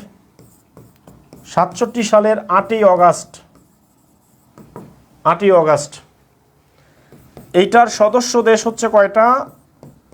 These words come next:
সদস্য দেশ হচ্ছে দশটা। এইটার সদর দপ্তর, সদর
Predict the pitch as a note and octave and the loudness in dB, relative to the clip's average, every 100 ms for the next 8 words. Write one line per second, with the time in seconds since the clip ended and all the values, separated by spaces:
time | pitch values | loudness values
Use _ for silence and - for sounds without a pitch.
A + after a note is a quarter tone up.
0 | - _ _ - F3 G3 A3+ A#3 G#3+ G3+ | -20 _ _ -2 0 0 0 0 2 0
1 | G#3 G#3 F3+ F3 F3 - A3+ B3+ E4+ - | -2 -2 0 0 -2 -2 0 0 -4 -12
2 | _ _ _ _ _ _ - _ _ - | _ _ _ _ _ _ -20 _ _ -20
3 | - F3+ G3 - A3 G#3+ G3+ - - G3+ | -6 -2 -2 0 2 2 2 -4 -2 0
4 | G#3 B3 A3 G3+ F#3 - - G#3+ B3 C#4+ | 2 0 2 0 0 -6 -4 0 2 0
5 | - _ _ _ _ _ _ _ _ _ | -10 _ _ _ _ _ _ _ _ _
6 | _ _ - - - - - F#3 G3+ | _ _ -20 -20 -20 -20 0 2 2